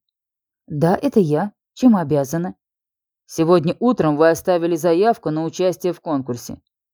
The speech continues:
«И?» Я удивленно подняла бровь. «И я предлагаю вам составить тандем с моим сыном, Бреном. Вы его видите перед собой». Я перевела взгляд на молчащего до сих пор молодого мужчину.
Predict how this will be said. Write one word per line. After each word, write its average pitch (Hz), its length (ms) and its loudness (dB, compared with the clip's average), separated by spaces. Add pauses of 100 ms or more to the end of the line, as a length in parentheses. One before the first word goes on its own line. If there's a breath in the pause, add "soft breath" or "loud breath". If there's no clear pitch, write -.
(360)
«И?» 160 280 -2 (480)
Я 214 160 6
удивленно 202 540 2
подняла 165 460 -2
бровь. 135 260 -8 (760)
«И 160 120 0
я 180 220 4
предлагаю 170 640 2
вам 196 240 -2
составить 175 600 -6
тандем 170 460 -4
с - 100 -12
моим 175 280 -2
сыном, 139 520 -4 (120)
Бреном. 143 480 0 (480)
Вы 180 200 4
его 180 220 4
видите 185 460 -4
перед 170 280 -4
собой». 151 440 -4 (840)
Я 233 320 4
перевела 214 460 4
взгляд 214 360 0
на 185 60 -4
молчащего 180 680 -4
до 160 80 -6
сих - 200 -8
пор 208 200 2
молодого 170 520 0
мужчину. 127 560 -8